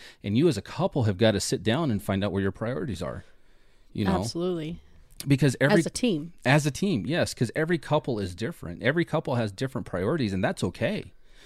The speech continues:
Speaker 1: You know, there are some essentials that you need. You need a roof over your head, whether that's rent or a mortgage. You need food, you know, you need
Speaker 2: Right.
Speaker 1: transportation in today's, you know, in today's world.
Speaker 2: In most places.
Speaker 1: In most places, you know, s-, uh,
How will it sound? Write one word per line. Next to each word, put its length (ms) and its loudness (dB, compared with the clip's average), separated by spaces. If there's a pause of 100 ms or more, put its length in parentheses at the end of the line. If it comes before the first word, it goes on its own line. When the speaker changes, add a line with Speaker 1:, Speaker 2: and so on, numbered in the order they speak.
(260)
Speaker 1:
You 100 -2
know, 140 2
there 220 4
are 120 4
some 300 0
essentials 800 -2
that 220 -8
you 60 -8
need. 220 -6
You 80 -4
need 160 0
a 60 -4
roof 320 -2
over 160 -2
your 160 2
head, 220 2
whether 180 0
that's 260 0
rent 320 0
or 120 0
a 40 2
mortgage. 640 -4 (540)
You 180 -2
need 340 -2
food, 680 -2 (100)
you 140 -4
know, 120 4
you 140 4
need 140 6
Speaker 2:
Right. 100 6
Speaker 1:
transportation 960 0
in 220 0
today's, 440 2 (500)
you 100 2
know, 140 2
in 100 0
today's 340 2
world. 340 0
Speaker 2:
In 120 10
most 200 4
places. 380 -4
Speaker 1:
In 80 0
most 240 2
places, 560 0
you 80 0
know, 140 0
s-, 180 -6
uh, 140 2